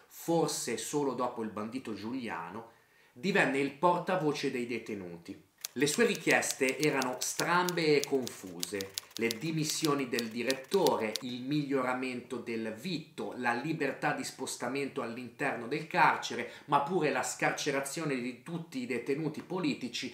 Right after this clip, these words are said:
l'amnistia generale, la censura ai giornali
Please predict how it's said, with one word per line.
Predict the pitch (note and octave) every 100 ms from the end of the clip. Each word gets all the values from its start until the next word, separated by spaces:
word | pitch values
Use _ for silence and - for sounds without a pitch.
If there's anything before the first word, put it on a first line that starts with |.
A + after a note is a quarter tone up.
| - -
l'amnistia | C3+ C#3 C#3 D3 C#3+ - F#3 B2
generale, | A2+ C3+ E3+ C3+ A#2+ B2 - -
la | C3 C#3+ -
censura | - E3 D#3+ - A3 F3 C3
ai | A2+
giornali | A#2 E3+ E3+ C#3+ A#2+ C3